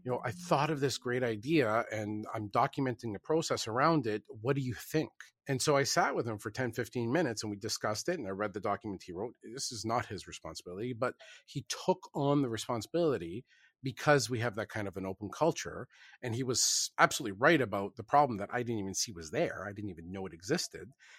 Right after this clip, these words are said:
But when he mentioned it and brought it up to me, he was right. And he took the time to write it all out, et cetera. And, he,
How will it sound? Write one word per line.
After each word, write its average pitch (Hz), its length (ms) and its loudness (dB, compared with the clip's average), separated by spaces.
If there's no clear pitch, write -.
But 101 80 -6
when 101 120 -4
he 98 60 -6
mentioned 127 440 4
it 90 80 -8
and 95 80 -12
brought 95 180 -4
it 107 80 -4
up 180 180 -2
to 113 120 -8
me, 90 80 -6
he 113 80 -12
was 120 160 -8
right. - 340 -6
And 139 140 0
he 202 180 2
took 240 220 -2
the 202 80 0
time 196 280 2
to - 120 -4
write 151 280 2
it 170 120 0
all 175 180 6
out, 123 240 0
et 113 100 -8
cetera. 113 300 -2
And, 135 120 -2
he, 127 60 -4